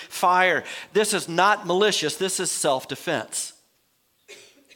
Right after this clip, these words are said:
All the nobles of the provinces, the satraps, the governors, and the king's administrators helped the Jews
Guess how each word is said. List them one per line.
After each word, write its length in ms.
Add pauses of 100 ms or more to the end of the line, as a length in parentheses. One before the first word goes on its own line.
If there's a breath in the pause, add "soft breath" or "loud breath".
(1300 loud breath)
All 200
the 120
nobles 440
of 80
the 60
provinces, 640
the 80
satraps, 640
the 80
governors, 460
and 80
the 40
king's 380
administrators 880 (200 soft breath)
helped 280
the 80
Jews 460